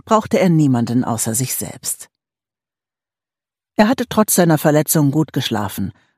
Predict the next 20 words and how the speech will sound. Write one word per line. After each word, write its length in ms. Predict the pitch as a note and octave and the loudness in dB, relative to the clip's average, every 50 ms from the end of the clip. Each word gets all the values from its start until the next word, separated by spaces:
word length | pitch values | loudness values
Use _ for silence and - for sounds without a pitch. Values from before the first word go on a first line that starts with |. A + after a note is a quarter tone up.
| _ | _
und 140 | - G3 F#3 | -2 -2 0
stellte 280 | - - F3 F3 - F#3 | 0 0 0 2 2 2
mit 160 | E3+ - - | 0 0 0
Befriedigung 600 | D#3+ D#3 - - F3+ G3 G3 F#3 F3 D#3+ D3 C#3 | -2 -2 0 0 0 0 2 2 2 2 0 0
fest, 460 | - - D#3 F3+ F#3 - - - - _ | 0 -2 -2 -2 -4 -6 -12 -16 -20 _
dass 160 | _ E3 D#3 - | _ -10 -8 -6
die 120 | - C#3 | -6 -4
Schmerzen 440 | - - D#3+ E3 F#3 - - A3 G3+ | -2 0 0 0 0 2 2 2 2
in 120 | - E3+ | 2 2
der 80 | D3+ C#3+ | 2 2
Schulter 300 | - D#3+ D#3 C#3+ C#3 A#2 | 2 0 0 0 0 0
nachließen. 640 | A#2 A2+ A#2+ B2+ - - E2 F#2+ - - D#2+ D2+ - _ _ _ _ _ _ _ _ _ _ _ _ _ _ _ _ _ | 0 0 0 -2 -4 -8 -10 -8 -8 -8 -8 -10 -14 _ _ _ _ _ _ _ _ _ _ _ _ _ _ _ _ _
Er 100 | - C#3 | -6 -6
frühstückte 580 | - - G#3+ G#3 G3 - F#3+ - - - - - | 0 2 4 4 4 4 2 2 2 2 4 4
ausgiebig, 640 | D#3+ E3 - - D#3+ D3 C#3+ D3 C#3+ C3+ - - - _ _ _ _ _ _ | 4 2 0 -2 -2 -2 0 0 -2 -2 -4 -8 -18 _ _ _ _ _ _
suchte 340 | - - F3+ F3+ - - - | -2 0 0 0 2 2 2
ein 120 | C#3 D3+ C3+ | 2 2 0
paar 120 | C#3+ C#3+ | 0 2
Dinge 220 | F3 F#3+ G3+ F#3+ | 2 2 2 2
zusammen, 480 | F3+ - F#3+ E3 F3 D#3 D#3 D#3+ D#3 | 2 0 0 2 2 2 2 2 0